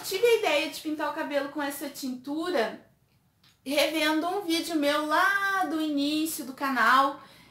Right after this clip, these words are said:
Acho que eu vou deixar aqui ou aqui. Pera.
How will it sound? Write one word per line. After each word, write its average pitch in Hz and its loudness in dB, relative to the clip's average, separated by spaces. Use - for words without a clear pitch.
Acho - 8
que 285 -2
eu 262 0
vou 269 0
deixar 247 -6
aqui 285 -6
ou 226 2
aqui. 277 -4
Pera. - -20